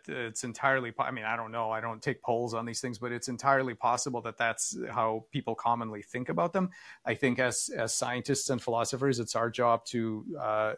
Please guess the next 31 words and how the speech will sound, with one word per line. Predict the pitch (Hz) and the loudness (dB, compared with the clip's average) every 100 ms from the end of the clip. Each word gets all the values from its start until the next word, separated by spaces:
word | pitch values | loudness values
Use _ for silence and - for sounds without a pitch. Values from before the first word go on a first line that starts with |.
| - | -6
gently, | 113 117 117 123 117 110 117 | -4 -2 0 -2 -2 -2 -4
uh, | - 110 107 | -2 0 0
or | 110 | -2
not | 107 113 - | -4 -4 -2
so | 117 | -2
gently | 113 113 117 110 - _ _ - | -2 -4 -6 -8 -8 _ _ -2
push | 135 127 - - | 0 0 -2 -8
for | - 110 104 - | -4 -2 -2 2
better | 117 117 | 2 2
terminology, | 110 120 113 110 104 127 143 175 185 _ - - _ - | -2 -4 -2 -2 0 0 0 -2 -2 _ -20 -20 _ -4
um, | 117 113 113 113 117 170 | 2 2 0 -4 -4 0
or | 123 | 4
better | 143 139 | 4 2
use | 117 123 - | -2 -6 -4
of | 143 | -2
the | 151 | -2
terminology. | - 156 151 151 156 156 160 - | 0 0 2 2 2 2 0 0
And | 117 | 0
so | - 123 113 - _ | 4 4 4 -2 _
I'll | - 120 | 0 2
say, | - 139 123 113 _ _ _ - | 4 4 4 0 _ _ _ 2
uh, | 113 110 - | 4 4 2
this | 135 143 | 2 4
idea | 135 120 127 | 4 4 4
that | 135 117 | 4 2
robots | 117 120 123 127 - | 0 4 4 4 4
are | 120 | 0
assembled | 110 - 117 123 123 | 0 0 2 0 0
by | 123 113 | 0 0
someone | 101 - 123 113 107 | 0 0 0 0 2
else, | 123 180 - | 4 4 0